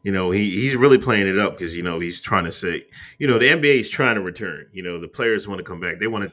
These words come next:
play, uh, crown a champion. You know, but he's, he's come out and says, "Yo, we can't rush." And the, the, you know, he's being really, really super cautious, like some of the governors and stuff like that. Like the Pennsylvania governor is, like,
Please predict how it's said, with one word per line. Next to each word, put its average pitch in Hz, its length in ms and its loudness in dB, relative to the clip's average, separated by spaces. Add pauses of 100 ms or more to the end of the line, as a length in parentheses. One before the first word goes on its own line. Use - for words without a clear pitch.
play, - 280 -14
uh, 80 260 -12
crown 82 280 -12
a 76 40 -16
champion. - 420 -14 (500)
You 98 100 -12
know, 87 160 -8
but 85 100 -10
he's, 107 220 -8
he's 120 300 -6
come 110 180 -4
out 92 160 -4
and 82 80 -12
says, 87 320 -6
"Yo, 92 180 -4
we 90 120 -6
can't 90 320 -8
rush." 90 340 -6
And 80 160 -18
the, 82 80 -16 (100)
the, 107 100 -16
you 101 280 -6
know, 95 100 -2
he's 117 120 -2
being 104 500 2 (480)
really, 113 480 4
really 107 300 2
super - 340 -10
cautious, - 560 -12
like 73 220 -14
some 90 240 -14
of 80 80 -14
the 76 80 -12
governors 90 560 -8
and - 100 -20
stuff - 240 -18
like - 160 -18
that. 87 160 -18
Like 80 140 -14
the - 140 -20
Pennsylvania 90 500 -6
governor 71 460 -16
is, - 140 -20
like, 69 220 -16